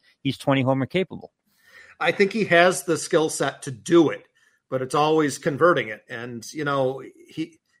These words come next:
Speaker 2: he doesn't walk a lot, he doesn't run, and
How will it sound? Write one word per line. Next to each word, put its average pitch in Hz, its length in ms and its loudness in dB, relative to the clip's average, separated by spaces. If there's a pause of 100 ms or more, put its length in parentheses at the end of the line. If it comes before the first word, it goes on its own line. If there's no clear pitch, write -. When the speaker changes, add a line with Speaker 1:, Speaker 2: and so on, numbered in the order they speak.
Speaker 2:
he 127 60 -12
doesn't 170 320 2
walk 160 260 2
a 156 40 0
lot, 131 380 -2
he 127 80 -16
doesn't 156 340 -2
run, 135 580 0 (520)
and 127 500 -6